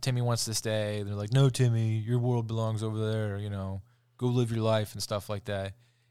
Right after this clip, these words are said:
And so, like, they go back to the portal, and Timmy sees his parents,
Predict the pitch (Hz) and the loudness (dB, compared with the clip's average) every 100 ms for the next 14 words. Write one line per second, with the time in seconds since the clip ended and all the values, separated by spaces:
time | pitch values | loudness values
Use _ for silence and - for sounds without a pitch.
0 | _ 101 98 113 104 101 98 107 104 101 | _ -6 -2 -2 -2 -4 -6 -8 -8 -8
1 | 123 120 117 110 120 104 - 104 104 98 | -4 0 0 0 -4 -4 -4 -2 -4 -4
2 | 98 - _ _ _ - 101 117 107 - | -8 -14 _ _ _ -12 -4 -2 -2 -4
3 | 104 101 - 107 104 101 - | -6 -6 -4 -2 -2 -6 -12